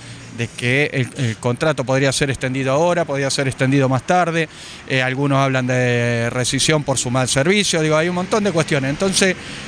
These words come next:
eh, para tener un panorama completo, es decir, bueno, qué es lo que piensa cada uno en cuanto de ese contrato, eh, y, eh, o sea, en el contrato de la basura en general, y lo que harían o no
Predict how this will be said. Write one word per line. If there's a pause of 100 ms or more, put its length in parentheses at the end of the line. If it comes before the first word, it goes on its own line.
(140)
eh,
para
tener
un
panorama
completo,
es
decir,
bueno,
qué
es
lo
que
piensa
cada
uno
en
cuanto
de
ese
contrato, (380)
eh,
y,
eh,
o
sea,
en
el
contrato
de
la
basura
en
general, (280)
y
lo
que
harían
o
no